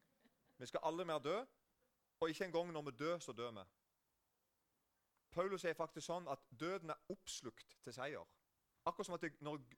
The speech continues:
når Jesus vant over døden, så kunne han ta døden, og så kunne han gjøre den om til, til og med det til en seier. Og derfor er det sånn at det, når en kristen blir syk, eller møter vanskelige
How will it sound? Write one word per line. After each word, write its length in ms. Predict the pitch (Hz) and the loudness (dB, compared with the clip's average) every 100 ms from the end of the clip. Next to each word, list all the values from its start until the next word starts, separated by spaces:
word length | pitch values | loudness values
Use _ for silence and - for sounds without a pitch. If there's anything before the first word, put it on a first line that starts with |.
| 143 | -8
når 140 | 143 | -4
Jesus 360 | 147 208 170 139 117 | -4 -4 -6 -6 -2
vant 300 | 170 214 - | -2 -2 -8
over 100 | 143 | -2
døden, 320 | 160 214 170 | 0 -2 -4
så 60 | 139 | -10
kunne 180 | 156 165 | -8 -8
han 100 | - | -2
ta 200 | 185 196 | 0 0
døden, 320 | 160 202 175 | 0 -2 -4
og 60 | |
så 80 | 143 | -8
kunne 180 | 147 156 | -6 -6
han 80 | 139 | -4
gjøre 240 | 156 190 160 | -4 -2 -2
den 100 | 156 | -2
om 180 | 147 180 - | -6 -6 -6
til, 200 | 135 - | -6 -4
til 160 | 165 175 | -2 0
og 40 | |
med 120 | 147 123 | 0 2
det 140 | 143 165 | 0 0
til 120 | 120 | -8
en 80 | 107 | -4
seier. 320 | 117 120 85 _ _ _ _ _ _ _ _ _ _ _ _ _ _ - | -4 -6 -10 _ _ _ _ _ _ _ _ _ _ _ _ _ _ -10
Og 80 | - | -4
derfor 200 | 185 202 | -2 -2
er 80 | 180 | -4
det 40 | |
sånn 180 | 180 190 | -4 -4
at 120 | 165 | -2
det, 80 | 151 139 _ _ - | -4 -4 _ _ -8
når 160 | 143 160 | -2 -2
en 120 | 170 - | -2 -8
kristen 480 | 170 147 - 214 185 | -8 -6 -8 -12 -10
blir 120 | 143 | -6
syk, 540 | - 208 226 - - - _ _ _ _ _ _ | -6 -6 -8 -10 -20 -20 _ _ _ _ _ _
eller 240 | 135 147 147 | -2 0 -2
møter 520 | 143 139 139 - 147 | -2 -4 -4 -4 -2
vanskelige 440 | 143 139 - 151 | -4 -8 -10 -8